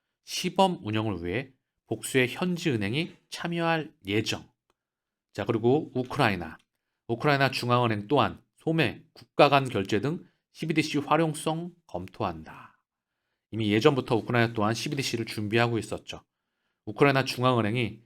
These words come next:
씨비디씨 활용성에 대한 검토를 진행할 전망이다. 씨비디씨 디지털 흐리 운영의 활용성에 대한 여러 가지 옵션을 검토하고 있다. 세 가지. 소매 결제, 암호화폐 관련 운영에 쓰이는 화폐,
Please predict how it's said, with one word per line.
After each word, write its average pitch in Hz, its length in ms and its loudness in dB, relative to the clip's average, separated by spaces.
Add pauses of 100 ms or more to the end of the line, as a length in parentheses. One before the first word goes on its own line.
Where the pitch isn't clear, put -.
(100)
씨비디씨 151 440 -6
활용성에 160 480 2
대한 113 180 0
검토를 110 380 -2
진행할 104 340 -2
전망이다. 87 580 -10 (840)
씨비디씨 160 540 0
디지털 113 600 2 (100)
흐리 202 240 4
운영의 165 280 4
활용성에 151 460 0
대한 120 200 2
여러 98 160 0
가지 110 300 -2
옵션을 127 520 -2 (300)
검토하고 110 480 -2
있다. - 340 -12 (120)
세 - 160 -4
가지. 156 360 -2 (600)
소매 175 280 6
결제, 123 480 0 (220)
암호화폐 120 440 2
관련 120 500 0
운영에 120 320 0
쓰이는 139 320 -4
화폐, - 420 -8